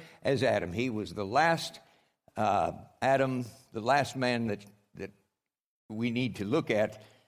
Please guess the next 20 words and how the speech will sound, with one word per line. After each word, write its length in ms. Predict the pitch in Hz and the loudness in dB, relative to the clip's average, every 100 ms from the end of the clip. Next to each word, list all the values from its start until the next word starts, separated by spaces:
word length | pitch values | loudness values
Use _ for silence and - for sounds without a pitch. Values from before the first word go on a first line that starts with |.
| _ - | _ -4
because 640 | 113 139 117 101 92 - - - _ _ _ _ _ | -2 0 0 0 -6 -10 -16 -20 _ _ _ _ _
we 300 | 110 - 120 | -14 -4 -4
see 200 | 113 175 | -2 0
him 200 | 156 156 | 2 2
going 300 | 131 165 165 | 2 2 4
around 640 | 156 156 151 123 107 120 127 - - _ _ _ _ _ _ _ _ _ _ - | 2 4 4 2 0 -4 -10 -14 -20 _ _ _ _ _ _ _ _ _ _ -2
and 180 | 165 151 | 0 2
he 140 | 190 | 2
was 180 | 170 156 | 2 2
taking 400 | 196 185 170 143 | 0 2 0 0
charge 360 | - 185 156 | 2 4 4
of 140 | 160 135 | 0 0
nature. 420 | 175 180 - 104 | 2 0 0 -4
He 220 | 110 147 | 0 0
rebuked 580 | 127 123 107 165 202 - | 0 -2 0 0 -2 -4
a 60 | 180 | -6
storm, 540 | - 208 208 151 82 - - _ _ _ _ _ _ _ _ _ _ | -2 2 2 2 -2 -8 -20 _ _ _ _ _ _ _ _ _ _
and 200 | - 107 104 | -6 -4 0
he 180 | 156 | 2
didn't 320 | 151 135 120 | 2 2 -2